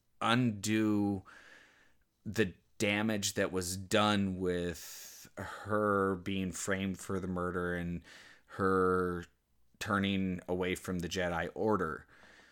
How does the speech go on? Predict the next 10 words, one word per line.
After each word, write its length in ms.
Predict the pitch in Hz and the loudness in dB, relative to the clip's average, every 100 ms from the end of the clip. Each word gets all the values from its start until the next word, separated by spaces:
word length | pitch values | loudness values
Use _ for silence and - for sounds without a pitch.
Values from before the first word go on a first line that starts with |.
| _ | _
So 720 | - - 110 104 98 95 95 | 0 4 6 8 6 4 0
this, 440 | 95 120 123 - - | 0 2 2 0 -2
she 240 | - 127 | -2 0
had 220 | 117 127 117 | 0 -2 0
to, 300 | 101 95 - 95 | 0 0 -2 -2
she 240 | - 135 | 0 0
had 300 | 123 151 135 | 2 4 4
to 120 | 120 98 | 2 2
make 280 | 101 95 | 0 0
a, 280 | 92 87 87 | 0 0 -2